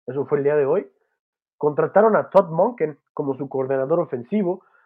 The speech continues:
Todd Monken venía de ser el coordinador ofensivo y coach de quarterbacks en la Universidad de Georgia. Eh, antes de eso fue coordinador ofensivo de los Cleveland Browns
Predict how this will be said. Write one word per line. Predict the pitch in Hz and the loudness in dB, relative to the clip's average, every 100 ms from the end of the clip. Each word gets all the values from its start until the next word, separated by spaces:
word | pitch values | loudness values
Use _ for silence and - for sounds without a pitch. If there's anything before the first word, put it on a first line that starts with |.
| _ | _
Todd | 170 170 | 2 4
Monken | 175 180 180 180 - | 2 2 0 -4 2
venía | 147 151 175 185 190 - | 2 2 4 4 4 0
de | 139 135 | -2 -2
ser | - 160 175 - | 2 2 2 -2
el | - 143 139 | 2 2 2
coordinador | 139 135 139 139 160 185 | -2 -2 -2 -2 -2 -4
ofensivo | - 131 123 165 180 190 - | -6 -10 -10 -10 -8 -8 -4
y | 135 131 | -6 -6
coach | - 185 220 - | -6 -6 -6 -10
de | 135 123 | -12 -4
quarterbacks | 160 160 147 202 - _ _ _ _ _ _ _ _ _ _ | 0 0 0 -4 -6 _ _ _ _ _ _ _ _ _ _
en | - 160 175 - | -4 -2 -2 -2
la | 143 156 135 | 0 0 -2
Universidad | 135 131 135 135 147 | -4 -4 -6 -2 -2
de | 143 | -2
Georgia. | 120 170 214 170 302 _ _ _ _ _ _ _ _ _ _ _ _ - | 0 0 0 -2 -10 _ _ _ _ _ _ _ _ _ _ _ _ -2
Eh, | 147 143 139 | 4 4 4
antes | 151 180 196 160 | 2 -2 -4 0
de | 147 | -2
eso | 165 185 | -2 -8
fue | 165 160 | -8 -8
coordinador | 175 165 139 143 175 | -6 -4 -4 -2 -4
ofensivo | 175 139 123 165 170 185 190 _ _ _ _ | -6 -10 -12 -12 -6 -4 -6 _ _ _ _
de | 135 160 175 | -2 0 0
los | 143 143 - | 0 -4 -4
Cleveland | - 160 170 156 139 | -8 -4 -2 -2 0
Browns | 135 165 240 | 0 0 0